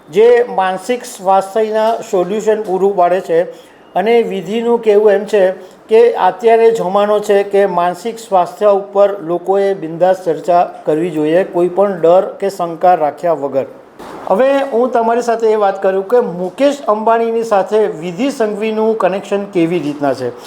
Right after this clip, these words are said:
તો વાત એમ છે કે વિધિએ ગોવાના એક બહુ જ જાણીતા, અ, ઉદ્યોગપતિ પરિવાર છે, અ, વિવેક સલગાંવકરની સાથે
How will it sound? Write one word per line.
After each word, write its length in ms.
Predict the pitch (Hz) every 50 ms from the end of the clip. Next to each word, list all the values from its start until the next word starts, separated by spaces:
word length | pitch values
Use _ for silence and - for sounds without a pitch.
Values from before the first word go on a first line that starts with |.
| - - - - - - - -
તો 140 | 226 247 247
વાત 280 | 233 220 214 240 226 247
એમ 180 | 247 254 254
છે 180 | 247 - 214 202 220 208 208 - - - - - - - - - - -
કે 200 | 247 254 262 269
વિધિએ 800 | 269 220 165 160 - 196 196 165 208 254 269 254 233 220 220 233 247 233 - - - - - - - - - 139 135
ગોવાના 880 | 147 190 202 208 214 247 262 269 262 254 262 262 262 262 269 - - -
એક 360 | 208 226 247 254 196 185 180
બહુ 280 | - 208 226 262 269 254
જ 40 | 190 - - 196 160 165
જાણીતા, 720 | 196 190 190 202 226 240 233 240 240 233 226 240 240 233 233 240 - - - - - -
અ, 200 | 180 180 180 185 180 -
ઉદ્યોગપતિ 680 | 170 170 - - 196 247 254 247 254 214 202 202 220 214
પરિવાર 500 | 214 208 190 180 196 196 190 185 185 185
છે, 260 | - 180 180 185 - - - - - - -
અ, 220 | 165 175 175 165 160 143 143
વિવેક 380 | 175 196 190 226 247 247 247
સલગાંવકરની 800 | - - 202 180 185 175 202 220 220 226 220 220 202 190 196 208 202
સાથે 440 | 202 185 175 - - 180 190 202